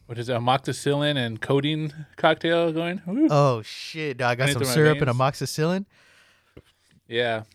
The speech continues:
Speaker 2: Hey, amoxicillin, that's a, that's a, you could, that's worth a lot of money, dude. <laughs>
Speaker 1: I'm not even
Speaker 2: People
Speaker 1: joking. I already have someone telling me if I don't finish it,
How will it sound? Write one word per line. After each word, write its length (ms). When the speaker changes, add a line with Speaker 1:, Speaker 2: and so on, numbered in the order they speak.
Speaker 2:
Hey, 80
amoxicillin, 720
that's 200
a, 240
that's 260
a, 100
you 160
could, 220
that's 360
worth 220
a 20
lot 160
of 80
money, 220
dude. 280
<laughs> 460
Speaker 1:
I'm 480
not 160
even 160
Speaker 2:
People 160
Speaker 1:
joking. 140
I 40
already 160
have 220
someone 280
telling 280
me 100
if 160
I 60
don't 180
finish 300
it, 200